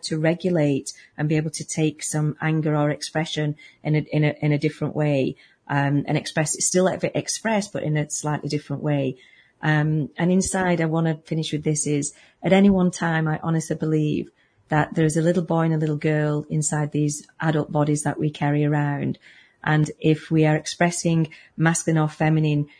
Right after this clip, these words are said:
um, or hurt or pain, which is always underneath anger, we're, there's pain always underneath anger. Um, if we can get to the root of where somebody's in pain, then that is that we, that's a beautiful piece of work we can do. And we, if we can find the hurt little boy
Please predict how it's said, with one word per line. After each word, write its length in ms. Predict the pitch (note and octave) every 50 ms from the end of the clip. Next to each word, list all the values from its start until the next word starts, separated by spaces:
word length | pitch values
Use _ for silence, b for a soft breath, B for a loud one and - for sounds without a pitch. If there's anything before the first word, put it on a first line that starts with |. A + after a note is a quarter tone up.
| B B _ -
um, 420 | D3+ D3 D3+ D3+ D3+ D3+ D3+ -
or 220 | - E3+ D#3 D3+ D3+
hurt 460 | D3+ - - - F3+ E3+ D#3+ D3 - -
or 120 | - D3+ D3
pain, 320 | - - E3+ D#3 D#3 D3+
which 180 | D3 - - -
is 80 | D3+
always 260 | E3 D#3+ D#3+ E3 D#3
underneath 360 | D#3 D#3 D3+ D3 D3 D3 C#3+ - -
anger, 480 | C#3+ D3 C#3+ C#3+ C#3 C3+ C3+ C3 - - _ _ _ _ _ _ _
we're, 240 | D3+ D#3 D#3 D#3+ - -
there's 160 | - E3 D3 -
pain 320 | - - E3+ E3+ E3 D#3+
always 280 | D#3 D3+ D3 D3 D3 -
underneath 340 | C#3 C#3+ D3 C#3+ C#3+ C#3+ - -
anger. 440 | D#3 D3+ D3 D3+ C3+ A#2 - - B B B B B B B B B _
Um, 260 | - D3 C#3+ C#3+ C#3+ -
if 160 | - D#3+ -
we 60 | E3+
can 220 | D#3+ - - D#3+ D3+
get 240 | D3+ F3+ F#3 - -
to 100 | - F3
the 120 | E3+ D#3
root 280 | D#3+ D#3+ D#3+ D#3 - -
of 100 | D3 D3+
where 140 | D3 D3+
somebody's 440 | D3+ - - D#3 D3+ D3 D3+ D3 D3
in 120 | D3 D3+ D3
pain, 480 | - D#3 D3 C#3+ C3+ - - - D3 b b b b b b _
then 540 | - D3+ C#3+ C#3+ C#3+ C#3+ C#3+ C#3+ C#3 C3+ - -
that 340 | C#3 D3+ D3 C#3+ C#3 - - -
is 220 | D3+ C#3+ C#3+ -
that 240 | - D3+ D3 - - -
we, 220 | C#3 D3 D3 D3 - _
that's 300 | D#3 C#3+ - - - _ _ - - - - -
a 60 | D3
beautiful 340 | D3+ D3+ D3 D3 - D3 D3
piece 260 | - - D3 - -
of 80 | C#3+
work 160 | C3+ C#3+ C#3 -
we 60 | - D3
can 180 | - D3 C#3+
do. 280 | C#3 D3 C#3+ C3+ C3+ D#3 B B B B B B B B _
And 160 | - D3+ D#3+
we, 160 | D#3+ D#3+ E3+ - -
if 160 | E3 D#3 -
we 80 | D#3
can 180 | D3+ - E3 D#3+
find 380 | D3 - E3+ E3 E3 F3 E3+ E3
the 60 | D#3+
hurt 260 | - - - - -
little 200 | D#3+ - - D#3+
boy 580 | D3+ D#3 D#3+ D#3 D3+ D#3 C#3+ - - - D3+